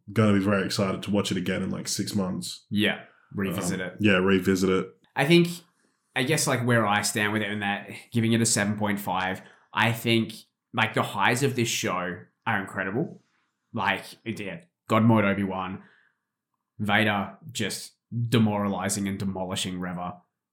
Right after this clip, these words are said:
Speaker 2: You know, the, all, all of the, those displays of power, fantastic. I loved Obi-Wan's struggle throughout the entire season.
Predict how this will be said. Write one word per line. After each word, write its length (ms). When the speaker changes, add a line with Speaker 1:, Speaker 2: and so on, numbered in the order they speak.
Speaker 2:
You 120
know, 220
the, 160
all, 240
all 240
of 80
the, 180
those 340
displays 520
of 120
power, 520
fantastic. 880
I 200
loved 520
Obi-Wan's 440
struggle 400
throughout 260
the 80
entire 380
season. 580